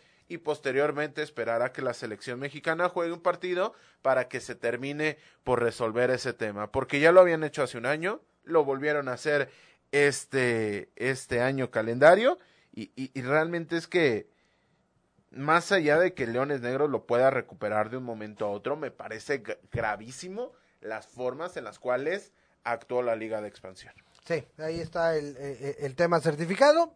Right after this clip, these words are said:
Speaker 2: Esperemos quede aclarado el primer punto en la minuta del día de hoy.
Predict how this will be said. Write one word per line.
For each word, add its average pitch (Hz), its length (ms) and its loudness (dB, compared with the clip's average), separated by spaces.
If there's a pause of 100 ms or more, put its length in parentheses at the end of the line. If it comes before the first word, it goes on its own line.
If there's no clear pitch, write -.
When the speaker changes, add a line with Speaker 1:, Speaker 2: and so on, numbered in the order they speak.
Speaker 2:
Esperemos 139 680 -12 (140)
quede 139 320 -6
aclarado 139 680 2 (340)
el 135 180 -4
primer 160 420 0
punto 233 520 6 (320)
en 165 240 4
la 160 100 6
minuta 175 640 0 (160)
del 147 300 0
día 156 180 4
de 147 160 0
hoy. 127 240 -2